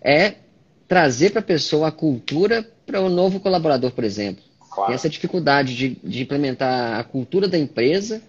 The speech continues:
Speaker 1: pra fazer com que ela faça sentido pra um colaborador que tem um conhecimento técnico bacana.
Speaker 2: Com certeza.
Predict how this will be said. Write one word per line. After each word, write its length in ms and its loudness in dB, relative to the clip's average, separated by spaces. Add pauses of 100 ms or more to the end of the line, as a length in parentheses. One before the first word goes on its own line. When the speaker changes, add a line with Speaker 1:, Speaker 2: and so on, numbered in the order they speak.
(440)
Speaker 1:
pra 100 -4
fazer 260 -2
com 120 -2
que 100 0
ela 120 0
faça 260 0
sentido 440 -2
pra 100 -2
um 80 -2
colaborador 640 0
que 140 -8
tem 100 -4
um 40 -4
conhecimento 420 -4
técnico 480 -4
bacana. 720 -8 (420)
Speaker 2:
Com 140 -16
certeza. 580 -8